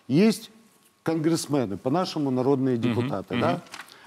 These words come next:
Speaker 2: Ні,
Speaker 1: Который
Speaker 2: вони не народні депутати, вони дійсно конгресмени, да. Мгм. Ну,
Speaker 1: Мерси за комплімент.
Speaker 2: Да.
Speaker 1: Ем, ну, хорошо.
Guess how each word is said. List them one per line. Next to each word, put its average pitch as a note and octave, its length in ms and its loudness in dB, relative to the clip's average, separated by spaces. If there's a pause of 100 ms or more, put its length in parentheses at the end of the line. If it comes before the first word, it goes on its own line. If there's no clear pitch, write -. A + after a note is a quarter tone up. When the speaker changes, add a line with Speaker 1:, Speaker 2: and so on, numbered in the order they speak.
(100)
Speaker 2:
Ні, B2 60 2
Speaker 1:
Который C#3 260 4
Speaker 2:
вони - 140 4
не B2+ 80 0
народні A2+ 300 0
депутати, F#2+ 320 -6
вони A2+ 160 0
дійсно G#2+ 320 -2
конгресмени, G2+ 520 -8
да. - 560 -14
Мгм. A2 580 -8 (160)
Ну, A2+ 240 -2
Speaker 1:
Мерси E3+ 420 2
за C3+ 120 0
комплімент. E3 540 0 (320)
Speaker 2:
Да. D#3+ 360 2
Speaker 1:
Ем, D#3 160 0 (100)
ну, D#3+ 260 2
хорошо. D#3 460 -2